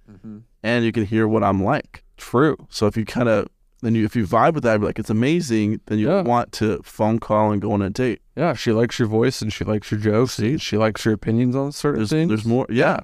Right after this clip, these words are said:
Speaker 1: Yeah, exactly.
Speaker 2: See, there's more, there's more things that, where she'll be like, "Oh,"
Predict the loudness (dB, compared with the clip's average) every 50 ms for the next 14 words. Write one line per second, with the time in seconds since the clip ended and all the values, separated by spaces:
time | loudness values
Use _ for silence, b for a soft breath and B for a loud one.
0 | -10 -12 -10 -4 0 2 2 2 2 2 2 2 2 2 2 2 2 2 0 -2
1 | -6 -16 -18 _ _ _ -10 -8 -6 -4 0 0 0 0 0 0 0 2 2 2
2 | 2 0 0 -2 -2 -2 -2 -4 -8 _ _ _ _ _ -2 0 0 -2 _ -8
3 | -6 -4 2 4 4 4 4 4 4 4 4 4 2 0 -2 -4